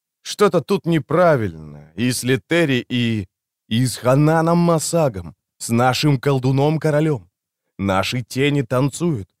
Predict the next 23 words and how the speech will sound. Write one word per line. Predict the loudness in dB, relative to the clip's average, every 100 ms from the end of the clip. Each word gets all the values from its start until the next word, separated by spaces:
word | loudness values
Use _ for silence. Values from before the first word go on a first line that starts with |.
| _ _
Тени | 0 2 4 4
Летери | 4 2 2 2 0
и | -2 -4 2
Эдур | 2 4 2 2
танцуют | 2 2 2 0 2
ритуальный | 0 2 4 4 4 0
танец, | 0 0 2 0 -4 -8 _ _ -8
но | -2
я | 2 4
не | 4
узнаю | 2 0 0 0
движений. | 0 0 0 -2 -2 -8 -16 _ _ _ _ -4
Прости, | 0 0 -2 -4 2 4
Отец | 4 0 -4 -4 -4
Тень, | 0 0 -2 _ _
я | -10 -2 0
напуган. | 2 0 -2 -4 -2 -6 -8 -18 _ _ _ _ _ _ _ _ _ _ _ -12
Девятнадцать | -4 0 2 2 0 0 -2 -4
мёртвых | 0 2 2 0 0
кораблей | 2 2 2 2 2
уплывали | 2 2 2 4 2
на | 2
юг, | 0 -2 -4